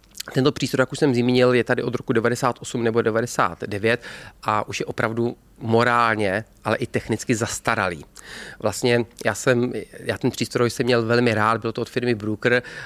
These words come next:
a, eh, v podstatě bych ho ani nechtěl měnit, ale bohužel on už je tak starý, že ta firma už, eh, nemá na to náhradní součástky.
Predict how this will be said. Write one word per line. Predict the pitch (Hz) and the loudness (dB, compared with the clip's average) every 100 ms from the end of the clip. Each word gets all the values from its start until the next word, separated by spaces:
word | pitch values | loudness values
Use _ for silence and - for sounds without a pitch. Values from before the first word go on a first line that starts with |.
| - - | -14 -2
a, | 101 101 107 110 127 104 - | 0 2 -2 -4 -10 -10 -6
eh, | 104 - | -4 -6
v | - | -10
podstatě | 117 - 123 | -4 -2 0
bych | 120 | 0
ho | 127 | 2
ani | 120 | 2
nechtěl | 123 - 139 | 0 2 2
měnit, | 120 113 120 120 | 2 4 2 2
ale | 117 | 0
bohužel | 113 117 123 120 123 123 - - | 2 2 4 4 2 2 -6 -2
on | 120 | 0
už | 120 | 2
je | |
tak | 123 - | 0 -2
starý, | - 120 | -2 -2
že | 117 123 | 0 0
ta | 120 | -2
firma | - 117 120 | -2 0 0
už, | 123 - - - | 0 -4 -10 -4
eh, | 117 113 | -2 0
nemá | 117 117 117 120 | 2 4 4 4
na | 120 | 2
to | - 123 | 0 2
náhradní | 117 117 123 123 120 | 2 2 0 0 -4
součástky. | - 117 - 113 120 - | -4 -2 0 0 0 -6